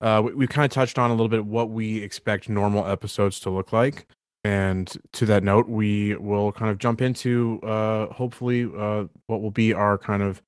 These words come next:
our main, uh, bi-weekly episodes, you know, kind of current events, touching on, uh, you know, what's, uh, late and great in the, in the gaming industry and, uh, you know, what, what, uh, is worthy of, uh,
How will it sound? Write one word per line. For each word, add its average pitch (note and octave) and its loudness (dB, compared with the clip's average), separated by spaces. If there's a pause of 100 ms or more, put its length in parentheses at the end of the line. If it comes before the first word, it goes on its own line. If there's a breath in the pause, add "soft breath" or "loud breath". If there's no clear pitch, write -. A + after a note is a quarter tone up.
(360 loud breath)
our G#2+ 2
main, A2 4
uh, G2 0
bi-weekly G#2 0
episodes, F#2+ -4
you G2 -6
know, F2+ -6
kind F#2+ -4
of F2+ -6
current G2+ 2
events, F#2+ 0 (240)
touching G#2 0
on, F#2+ 0 (460 loud breath)
uh, F#2+ 2
you G2 -2
know, G2 2
what's, G2+ -2
uh, F#2+ 2
late A2 2
and A2+ -2
great A#2+ 2
in A2+ 0
the, G#2+ -2 (300)
in A2+ -4
the A2 -4
gaming A2+ 2
industry B2 -2
and, G2+ -6
uh, G2+ 2 (500 soft breath)
you G#2 -2
know, G2+ 4
what, G2+ 2 (280)
what, G#2 -2
uh, G#2 2
is G2+ -6
worthy G#2 0
of, G2 -6
uh, G2 0